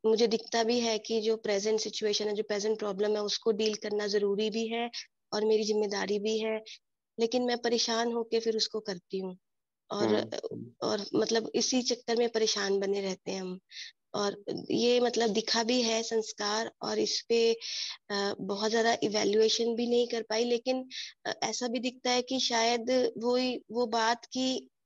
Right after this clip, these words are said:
Speaker 1: हमारी continuity है कि और, अ, मतलब अगर ये विचार कभी मन में ले आए कि,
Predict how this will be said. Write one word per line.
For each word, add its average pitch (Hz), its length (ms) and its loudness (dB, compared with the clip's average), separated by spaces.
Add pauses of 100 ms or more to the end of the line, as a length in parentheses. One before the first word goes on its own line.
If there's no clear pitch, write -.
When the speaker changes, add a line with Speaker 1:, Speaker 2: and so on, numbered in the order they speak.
(140)
Speaker 1:
हमारी 240 360 2
continuity 240 800 0
है 226 260 0 (500)
कि 233 440 -2
और, 214 500 2 (380)
अ, 196 300 -2 (420)
मतलब 202 380 -2 (240)
अगर 220 220 2
ये 247 220 6
विचार 226 500 2 (140)
कभी 233 160 2
मन 226 160 4
में 226 200 4
ले 220 140 2
आए 220 220 2
कि, 233 440 -4